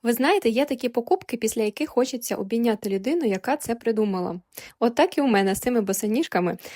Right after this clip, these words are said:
Найзручніше, найкрасивіше, найстильніше за все моє життя. Не те, щоб я хотіла похвалитися, але це неймовірна знахідка. Настільки комфортно, що пройти повз було просто неможливо.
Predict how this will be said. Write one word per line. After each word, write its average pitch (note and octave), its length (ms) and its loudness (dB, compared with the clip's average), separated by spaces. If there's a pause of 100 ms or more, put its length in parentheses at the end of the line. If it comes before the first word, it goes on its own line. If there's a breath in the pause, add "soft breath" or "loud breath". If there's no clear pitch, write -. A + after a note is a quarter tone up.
(140 loud breath)
Найзручніше, B3 760 -2
найкрасивіше, A3 840 -2
найстильніше G#3+ 720 -2
за G3 140 -10
все B3+ 160 -4
моє A3 280 0
життя. A3 380 -2 (340 loud breath)
Не A3 80 2
те, D4+ 160 2
щоб A#3+ 220 -4
я A#3 160 2
хотіла A3 340 -2
похвалитися, A3+ 760 -4
але G#3 200 -4
це C#4 300 -4
неймовірна A3+ 560 0
знахідка. G3+ 540 -6 (360 loud breath)
Настільки B3 460 -2
комфортно, A#3+ 580 0
що - 200 -8
пройти G#3+ 340 -2
повз C#4 340 0
було G#3+ 260 2
просто A#3+ 420 -4
неможливо. G#3+ 640 -2